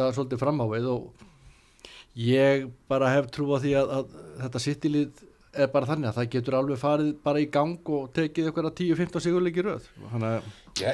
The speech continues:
Speaker 2: ég held líka að þessir meistaradeildarleikir, þetta voru rosalegt hörð þarna, þessir sex leikir voru teknir á í tve-,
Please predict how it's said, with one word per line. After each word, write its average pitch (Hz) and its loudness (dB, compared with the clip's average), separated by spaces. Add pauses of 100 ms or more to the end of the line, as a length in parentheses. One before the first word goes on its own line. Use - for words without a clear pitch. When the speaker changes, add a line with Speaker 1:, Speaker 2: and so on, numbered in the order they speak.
Speaker 2:
ég 135 2
held 135 0
líka 151 2
að 147 4
þessir 147 -2 (440)
meistaradeildarleikir, 151 -2
þetta 131 -4
voru 123 -2
rosalegt 143 -2
hörð 165 0
þarna, 151 -2 (520)
þessir 135 -8
sex 151 -4
leikir 156 0
voru 139 -2
teknir 151 0
á 151 4 (640)
í 139 -12
tve-, 147 -6